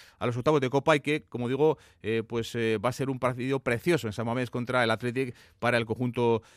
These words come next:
eh, gastistarra, que le va a tocar la Copa, pues, prácticamente entre dos equipos andaluces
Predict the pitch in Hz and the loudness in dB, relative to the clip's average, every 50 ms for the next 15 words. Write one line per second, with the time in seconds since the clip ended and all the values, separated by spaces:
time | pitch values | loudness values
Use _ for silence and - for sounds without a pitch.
0 | _ _ - 107 110 98 113 - - 120 110 - 156 160 156 165 175 185 170 - | _ _ -4 -2 0 0 -2 0 -2 -4 0 2 2 4 4 4 2 2 0 -4
1 | - - _ _ _ _ - 113 117 117 117 - - 110 120 120 131 139 139 139 | -10 -20 _ _ _ _ -6 -4 -2 -2 -2 -2 -4 -4 -2 0 2 2 2 2
2 | 135 - 139 135 143 139 139 139 - 151 143 - 180 180 160 131 - - 135 127 | 2 0 -2 -2 0 0 0 2 2 0 2 2 0 0 0 -4 -4 -4 -4 -4
3 | 131 123 123 131 135 135 - - 156 151 139 - 123 127 123 120 120 107 - - | -2 -2 0 0 0 -2 -2 -2 -2 -2 -2 -4 -2 0 0 2 0 0 -2 -6
4 | - _ - 123 135 135 143 147 139 127 127 113 120 160 208 208 - 117 98 - | -14 _ -4 -2 -2 0 0 0 0 0 0 0 2 2 2 4 2 0 -2 -4